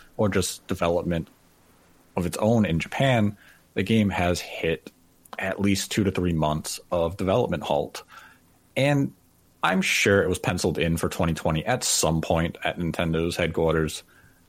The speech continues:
And I would fully anticipate that's been erased and a tentative twenty twenty-one release has replaced it. And I think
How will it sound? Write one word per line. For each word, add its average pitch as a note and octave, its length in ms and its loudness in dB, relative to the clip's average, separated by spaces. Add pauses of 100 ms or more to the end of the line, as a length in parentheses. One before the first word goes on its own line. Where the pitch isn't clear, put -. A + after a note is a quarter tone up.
(260)
And A2 420 2
I G2+ 380 2 (640)
would A2+ 180 2
fully F#2+ 260 2
anticipate E2 400 -2
that's D#2+ 220 -2
been E2 180 -2
erased D2 600 -2 (100)
and D2+ 400 -2 (460)
a - 80 -2
tentative D#2+ 640 -2
twenty D2+ 380 0
twenty-one D2+ 680 -2
release D2+ 360 -2
has D2 240 -2
replaced - 460 -2
it. F2 220 0 (500)
And D3 360 0 (880)
I G#2+ 140 2
think A#2 380 0